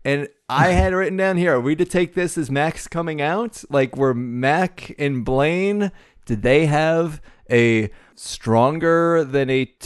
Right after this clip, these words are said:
Speaker 1: typical collegiate relationship?" Is that what we're to,
Speaker 2: So,
Speaker 1: to take there?
Speaker 2: are you saying they were going re-, Greco-Roman on each other?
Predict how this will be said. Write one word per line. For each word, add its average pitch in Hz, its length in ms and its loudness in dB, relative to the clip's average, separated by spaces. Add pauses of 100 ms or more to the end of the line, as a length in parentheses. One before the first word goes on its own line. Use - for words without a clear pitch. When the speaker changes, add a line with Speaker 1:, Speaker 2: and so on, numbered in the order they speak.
(380)
Speaker 1:
typical 123 920 0
collegiate 135 680 2
relationship?" 160 880 -2
Is 120 100 -4
that 139 140 0
what 143 100 0
we're 151 160 2
to, 143 160 -8
Speaker 2:
So, 131 120 0
Speaker 1:
to 131 40 -2
take - 280 -4
there? 104 220 -4
Speaker 2:
are 135 80 4
you 135 100 4
saying 170 220 2
they 156 80 2
were 139 80 4
going 135 280 4
re-, 120 180 2 (200)
Greco-Roman 120 920 0
on 131 240 -4
each 127 200 -6
other? 139 280 0